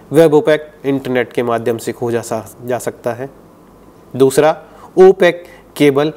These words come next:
संस्था के ग्रंथालय के परिसर में लोकल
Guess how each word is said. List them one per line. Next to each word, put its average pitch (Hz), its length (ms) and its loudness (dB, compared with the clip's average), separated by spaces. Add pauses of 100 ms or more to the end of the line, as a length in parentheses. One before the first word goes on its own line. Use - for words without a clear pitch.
(140)
संस्था 143 460 0
के 127 160 -2
ग्रंथालय 117 540 -2
के 120 140 -4
परिसर 107 420 -8
में 123 200 -8 (320)
लोकल 147 540 0